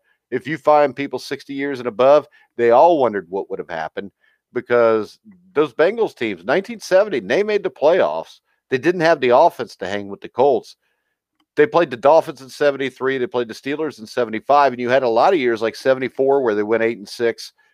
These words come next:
seventy-six where they went ten and four. What kind of a difference? Kenny Anderson was a great quarterback, but what kind of a difference could it have made if Greg Cook would have been the quarterback? Hell, if you fast forward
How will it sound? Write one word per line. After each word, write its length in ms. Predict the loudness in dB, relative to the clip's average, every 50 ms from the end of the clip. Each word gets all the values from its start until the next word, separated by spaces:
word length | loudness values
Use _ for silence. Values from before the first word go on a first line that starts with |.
| _ _
seventy-six 760 | _ 0 2 2 2 2 -2 -4 -6 -2 0 0 0 0 -2 -6
where 120 | -4 -2
they 60 | -2
went 280 | 0 0 -2 -4 -4 _
ten 160 | -4 -2 -2
and 180 | -2 -8 -10 -8
four. 360 | -6 -2 0 0 0 -2 -4 _ _ _ _ _
What 300 | _ 0 2 2 2 2
kind 180 | 0 0 2 2
of 100 | 0 -2
a 40 |
difference? 720 | -4 -6 -2 0 0 0 0 _ -4 -4 -4 -6 -18 -20 _ _ _ _ _ _ _ _ _ _
Kenny 260 | -4 -2 0 4 4 4
Anderson 260 | 4 4 2 0 -6
was 100 | -4 -4
a 60 | -4
great 280 | -4 -2 -2 -2 -2 -4
quarterback, 540 | _ -4 -4 -2 -2 -2 -4 -4 -6 -6 -8 _ _
but 120 | -8 -4
what 220 | 2 2 2 2 2
kind 180 | 0 2 2
of 80 | 2 0
a 40 | -2
difference 480 | 0 2 2 2 4 2 -4 -6 -6
could 300 | -10 _ -2 0 0 0
it 100 | 0 -2
have 140 | -4 -6 -6
made 500 | -2 0 2 2 2 2 0 -4 -8 -12 _ _ _ _ _ _ _
if 200 | -2 -2 -2 2
Greg 320 | 2 4 4 4 0 -4
Cook 260 | _ -4 -4 -4 -4
would 80 | -6 -8
have 80 | -4 -4
been 140 | -4 -4
the 80 | -4 -8
quarterback? 560 | -8 -4 -4 -2 -2 -2 -2 -4 -6 -6 -2
Hell, 240 | 2 4 4 4 4
if 160 | 2 0 -2
you 140 | -12 -12 -12
fast 420 | -2 0 2 2 2 0 -4 -8
forward 480 | _ -2 0 2 2 2 2 0 -4 -8